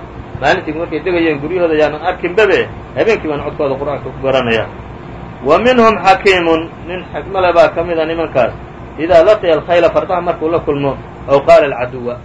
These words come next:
ama cadowga markuu la kulmo buu yidhi. Qaala lahum, ku yidhaaha, inna asxaabii ya'muruunakum an tan-, an tanduruuhum, an tantadiruuhum yani. Asxaabtaydii waa iga dambeeyaane, cadowgii buu ku leeyahay. Waxay idin sugayaan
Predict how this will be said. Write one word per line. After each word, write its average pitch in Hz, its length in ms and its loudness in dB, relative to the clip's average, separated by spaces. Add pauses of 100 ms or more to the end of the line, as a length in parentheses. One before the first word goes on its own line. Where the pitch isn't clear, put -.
(140)
ama 123 180 -12 (160)
cadowga 151 240 -2
markuu 147 240 -10
la 151 80 -6
kulmo 139 260 -8
buu 117 140 -8
yidhi. 107 220 -10 (600)
Qaala 185 300 6
lahum, 180 300 -2
ku 208 80 -2
yidhaaha, 143 480 2 (480)
inna 196 240 -6 (160)
asxaabii 185 560 2
ya'muruunakum 175 720 -4
an 165 140 -8
tan-, 160 260 -6 (160)
an 147 160 -8
tanduruuhum, 139 720 0
an 135 160 -10
tantadiruuhum 120 480 -8
yani. 101 200 -12 (520)
Asxaabtaydii 143 520 2
waa 139 140 2
iga 160 120 4
dambeeyaane, 123 680 2 (400)
cadowgii 151 320 2
buu 127 140 -8
ku 160 60 -6
leeyahay. 107 320 -2 (420)
Waxay 156 340 2
idin 143 220 -6
sugayaan 151 500 4